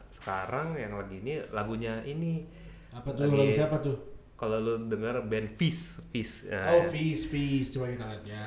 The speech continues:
Speaker 1: Fish itu kan, eh, salah satu band indie ya, tapi dia ngakunya sih, eh, orang pada bilangnya itu musiknya rock, tapi menurut gua sebenarnya itu mereka tuh pop aja.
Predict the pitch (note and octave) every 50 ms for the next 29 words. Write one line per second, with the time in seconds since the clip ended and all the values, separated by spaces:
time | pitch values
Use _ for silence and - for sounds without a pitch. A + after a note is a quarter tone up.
0 | B2 D3 - - A#2 B2 B2 B2 B2 - B2+ A2 G2+ A#2 A#2 B2+ C3+ D3 D3+ D3
1 | C3 G2+ - - G#2+ G#2 G2+ G2 G2 - - G2+ G2 - G#2 G2+ - G2+ G2+ G2
2 | G2 G2 G2 - G2 G2 F#2+ F#2+ F#2+ F#2+ F#2+ G2 F#2+ F#2+ - - - - - -
3 | - - - - - G2 G2 G2+ G2+ G#2+ G#2+ G#2 F#2+ F#2 - G#2+ - - G#2+ A2+
4 | A#2 A#2 A#2 A#2 A2+ - - - - - - - - - - - - - - -
5 | - - G#2+ G#2 G2+ G2+ - A2 G#2 G2 G#2+ A#2 A2+ - D3 C3+ - - - -
6 | - - - - - - A2 G2+ G2 G#2 G2+ G2+ A2+ C3+ C3 C3 A2 G2+ G2+ G2
7 | F#2 G2 G#2+ A2+ A2+ C#3+ C#3+ C#3 A#2+ - B2+ - A2 A2+ G#2+ F#2+ F#2+ F#2+ F#2+ F#2
8 | - - - F#2+ F2+ - C#3+ C#3 C#3+ B2+ G#2+ G2+ G2+ - G2+ F#2+ G2+ A#2 B2 C3+
9 | B2 G#2 F#2 G2+ G#2 A2 - D3 C#3+ A#2+ G2 G2+ - C#3+ - - E3+ - - -
10 | G2+ - - - F#2 A2+ C3 B2+ G#2+ G2 A2+